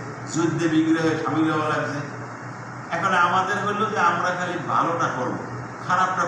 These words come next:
করব না। খারাপ নিজেরা কেউ করলে তাকে মানাও করব না। তো এরকম হলে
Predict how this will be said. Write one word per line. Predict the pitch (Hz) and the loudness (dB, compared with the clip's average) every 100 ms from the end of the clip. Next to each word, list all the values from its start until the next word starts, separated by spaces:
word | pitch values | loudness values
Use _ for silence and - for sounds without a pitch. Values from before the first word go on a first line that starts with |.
| 175 | 0
করব | 160 127 | -2 0
না। | 117 - - - - - - | -2 -2 -4 -8 -10 -10 0
খারাপ | 170 180 | 2 2
নিজেরা | 180 175 196 196 190 | 2 0 2 2 2
কেউ | 190 196 | 2 0
করলে | 196 196 196 | 0 0 0
তাকে | 202 196 | -2 -2
মানাও | 180 147 139 143 151 - | -2 2 4 6 4 4
করব | - - - - - | 2 -2 -4 -6 -6
না। | - - - - - | -8 -10 -10 -12 -6
তো | 165 | -2
এরকম | 165 165 185 160 | -2 -2 -4 -2
হলে | 165 180 160 | -2 -2 -2